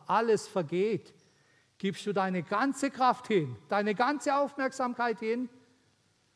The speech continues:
und Gott speist du so leicht ab? Denkst du,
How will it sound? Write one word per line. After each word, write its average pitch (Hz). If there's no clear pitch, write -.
und 180
Gott 190
speist -
du 165
so 156
leicht 147
ab? 151
Denkst 180
du, 147